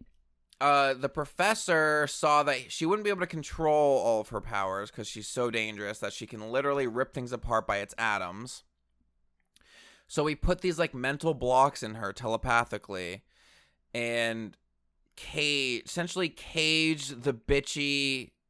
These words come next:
side of her. So she, talk about split, uh, she got a split personality, and that personality's name was Phoenix, uh, or Dark Phoenix, and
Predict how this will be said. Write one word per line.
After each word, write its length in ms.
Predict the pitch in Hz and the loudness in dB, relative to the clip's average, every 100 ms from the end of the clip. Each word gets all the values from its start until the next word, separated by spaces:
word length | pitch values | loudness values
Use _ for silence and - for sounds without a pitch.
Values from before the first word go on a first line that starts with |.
| _ _ _ | _ _ _
side 480 | - 127 120 117 104 | -4 2 4 4 0
of 160 | 101 | -8
her. 340 | - 90 58 107 | -8 -6 -6 -6
So 140 | 127 | -6
she, 380 | 117 - 165 156 | -6 0 0 0
talk 220 | 151 170 | -2 -2
about 160 | 165 127 | -2 -4
split, 580 | - - 156 131 110 - | -8 -2 2 4 2 -2
uh, 300 | 123 123 117 | 2 2 2
she 420 | - - 180 208 165 | -2 -4 -4 -2 0
got 180 | 147 | 0
a 40 | 131 | -2
split 340 | - 139 127 | -4 -4 -4
personality, 920 | 135 120 120 107 101 95 95 117 160 _ _ - - - _ _ _ _ - | -2 -4 -2 -4 -2 -4 -4 -4 -6 _ _ -20 -20 -20 _ _ _ _ -4
and 400 | 139 143 139 135 | 0 0 0 -4
that 380 | 117 123 156 160 | -4 4 4 4
personality's 680 | 175 180 165 151 147 151 139 | -4 -2 0 0 0 -2 -2
name 340 | 123 117 120 120 | -2 0 0 -2
was 200 | 113 - | -6 -8
Phoenix, 1000 | - 135 120 98 - - - - - _ _ 113 | -12 -12 -12 -16 -20 -18 -16 -16 -18 _ _ -6
uh, 360 | 107 104 98 92 | -2 -2 -4 -4
or 140 | 104 | -8
Dark 360 | 101 120 127 - | -4 0 0 -2
Phoenix, 880 | - 123 113 90 - - - - _ - | -10 -8 -8 -10 -14 -14 -14 -16 _ -10
and 680 | 120 117 113 113 110 107 | -4 -2 0 -2 -4 -8